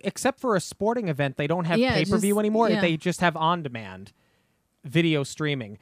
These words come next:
Speaker 1: and you just pay your four ninety-nine and you watch the movie.
Speaker 2: But the difference is that, like, when there was a pay-per-view, it was a huge
Speaker 1: Mm-hmm.
Speaker 2: event. It was, like,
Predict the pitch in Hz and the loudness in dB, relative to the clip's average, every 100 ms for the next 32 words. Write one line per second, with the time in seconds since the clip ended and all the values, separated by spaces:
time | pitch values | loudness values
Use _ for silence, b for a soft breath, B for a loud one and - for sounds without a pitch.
0 | b b 147 156 143 139 - 165 151 135 | b b -2 -2 -4 -6 -2 -2 -2 -4
1 | 160 151 143 143 135 139 135 131 131 131 | -2 -2 -4 -6 -6 -4 -4 -6 -6 -4
2 | 127 - - 123 120 85 - - 240 214 | -4 -6 -10 -10 -10 -14 -16 0 0 0
3 | 214 247 247 247 233 202 233 208 190 175 | -4 -4 -4 -4 -4 0 0 0 -2 -2
4 | 196 - 190 185 - - - 190 208 208 | -4 -2 -4 -4 -8 -18 -10 -4 -2 -2
5 | 202 214 247 247 208 180 _ _ _ - | -2 -4 -2 -2 -2 -8 _ _ _ -10
6 | 214 214 247 262 254 277 302 311 330 - | -6 -6 -4 -4 -2 -2 0 0 -2 -6
7 | b b b 240 233 240 247 208 185 180 | b b b 2 4 4 2 4 2 0
8 | - - 202 202 233 240 240 196 208 196 | -4 -8 -4 0 4 4 4 4 4 4
9 | 196 156 - 240 220 240 240 208 226 220 | 2 0 2 4 4 2 -2 -2 -2 0
10 | 214 - | 0 -4